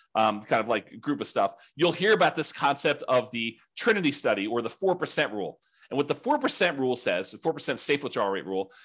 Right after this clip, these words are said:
basically says that, uh, if you have a certain amount of money invested, and typically they talk about investing in stocks or bonds or something like that, although it does apply to this as well. I'll explain that here in a second. But if you go and you actually have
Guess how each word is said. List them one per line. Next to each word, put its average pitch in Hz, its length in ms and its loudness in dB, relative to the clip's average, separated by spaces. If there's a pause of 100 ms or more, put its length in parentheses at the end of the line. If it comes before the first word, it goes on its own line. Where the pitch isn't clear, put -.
basically 175 300 2
says 139 280 2
that, 120 260 2 (220)
uh, 110 140 4
if 107 120 -2
you 185 80 4
have 233 100 6
a 226 40 4
certain 208 340 2
amount 190 240 2
of 175 40 -2
money 139 300 0
invested, 143 680 0
and 110 140 -6
typically - 440 0
they 135 140 2
talk 131 240 0
about 113 200 2
investing 117 360 -2
in 98 80 -8
stocks 110 340 0
or 101 60 -8
bonds 101 340 -2
or 98 40 -10
something 95 260 -8
like 92 140 -10
that, 104 160 -2
although 117 300 0 (160)
it 117 140 -6
does 160 200 4
apply - 260 2
to - 120 -12
this 110 200 -4
as 117 120 -10
well. 90 240 -2
I'll 95 180 -4
explain - 260 -10
that 98 100 -6
here 98 80 -6
in 90 60 -8
a - 20 -10
second. 87 300 -6 (360)
But 135 120 4
if 131 100 -2
you 180 100 -4
go 202 240 6
and 170 120 2
you 180 160 4
actually 160 340 2
have 127 300 2